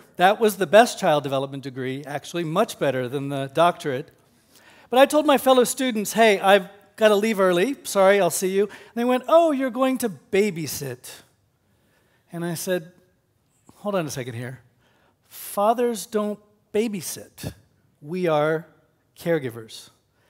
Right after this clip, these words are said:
And they looked at me as if I were speaking a foreign language. <laughs> Said, "Wait a minute. We teach this stuff, we study it, and we don't take it seriously as an activity that men and women should do every day."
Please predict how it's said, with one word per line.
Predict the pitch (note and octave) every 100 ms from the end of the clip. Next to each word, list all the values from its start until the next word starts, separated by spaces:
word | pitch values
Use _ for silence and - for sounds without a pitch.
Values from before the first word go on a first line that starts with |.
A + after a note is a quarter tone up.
| _ _ _ _ _ _
And | D3+
they | E3
looked | F3 F#3+
at | G3+
me | F3+
as | E3+
if | E3
I | D3+
were | C#3+
speaking | - G3+ F#3+ F3+
a | C#3+
foreign | - E3 E3
language. | D3 C#3+ C#3 G#3 G#3 - - _ _ _
<laughs> | _ _ _
Said, | - E3 F3+ - D#3+ - - -
"Wait | A3
a | B3
minute. | G3+ C#3+ - - _ _ _
We | D#3 E3 A3+ B3+ A#3+
teach | - - B3+ A#3 -
this | A3+ -
stuff, | - G3+ F#3 -
we | E3+ C3+
study | - - - F#3 G#3+
it, | A3 G#3+ - _ _ _ _ _ _
and | F#3 F#3
we | F3+
don't | C#3+ E3+ G#3+
take | - A3
it | E3 -
seriously | - E3+ F#3 F#3+ - F#3+ F#3+ F#3 -
as | D#3+
an | D#3
activity | D3+ C#3+ - F#3+ F#3+ F3+ E3+
that | D3+ -
men | E3 F#3+ G#3 A3+ A3 _ _
and | D#3+ D#3
women | E3 F#3
should | F3+ - C3
do | D3 D#3 E3 - _
every | D3+ C3
day." | C3 C#3+ G3